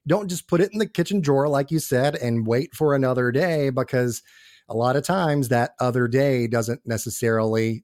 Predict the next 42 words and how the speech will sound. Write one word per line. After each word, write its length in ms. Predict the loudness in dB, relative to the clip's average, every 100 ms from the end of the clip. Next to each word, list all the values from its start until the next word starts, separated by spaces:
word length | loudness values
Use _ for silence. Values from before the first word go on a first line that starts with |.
| -8
uh, 300 | -4 -2 -2 -2
arrive. 640 | 0 2 2 0 -2 -4 -6
And 240 | -4 -2
there 160 | 0 0
you 220 | 2 2
are, 420 | 2 2 0 -4 -12 -10
d-, 140 | -8
still 420 | -8 -2 2 2 2
with 160 | 0
no 160 | 0 0
plan 300 | 0 0 0
in 140 | -2
place 460 | 0 0 0 -4 -10 -20 -20 -14 -8
and, 260 | -6 -8 -6
and 180 | -6 -4
trying 260 | -2 -2 0
to 60 |
depend 320 | -2 -2 0 0
on 160 | -2
Medicare, 420 | -2 -4 -6 -10
trying 260 | -6 -4 -4
to 60 | -4
depend 240 | -2 -2
on 120 | -2
Social 260 | -2 -4 -6
Security. 480 | -8 -2 0 0 -2
And 100 | -4
you 60 |
need 160 | -4 -2
more 220 | 0 0
than 100 | -2
that. 120 | -8 -18
You 100 | -8
really 220 | -2 -2
do. 380 | 0 0 0 -4 -16 -20 -20 -20 0
Go 80 | 2
to 80 | 4
money 260 | 4 4
matters 400 | 2 2 2 0
with 180 | 0 0
mike 340 | 2 0 0 0
dot 280 | 2 0